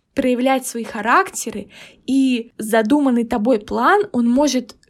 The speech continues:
кардинально меняться. И чем детальнее ваш план, тем больше вероятность, что все пойдет не по нему.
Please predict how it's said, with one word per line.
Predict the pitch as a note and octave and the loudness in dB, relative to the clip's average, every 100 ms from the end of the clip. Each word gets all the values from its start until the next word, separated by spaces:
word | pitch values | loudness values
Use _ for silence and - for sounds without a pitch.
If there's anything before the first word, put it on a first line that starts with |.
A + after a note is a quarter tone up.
| - | -8
кардинально | B3+ G#3 A#3 C4 D4 C#4 | -6 -4 0 2 2 2
меняться. | A#3 A#3+ A#3 B3 G#3 - - G#3 - - | 0 0 2 2 0 -6 -14 -16 -12 -8
И | A#3 | -4
чем | - D#4+ | -2 0
детальнее | B3+ C4+ D#4 D#4+ C#4 A3 | 2 0 2 4 4 0
ваш | G3+ G#3 - | -2 -4 -6
план, | - D4 G4 G#4+ _ _ _ _ _ | -4 -2 0 -4 _ _ _ _ _
тем | - A#3+ | -2 2
больше | D4 D4 C4 | 2 2 -2
вероятность, | A#3+ A#3+ D#4 F4+ C#4 | -2 2 2 2 -2
что | - A#3 | -6 -8
все | - D4+ | -2 -2
пойдет | C#4 A3 C#4 | 0 0 0
не | A#3+ | -2
по | A#3 | -2
нему. | A#3 A#3+ A#3 A3+ E3+ | 0 0 2 0 -4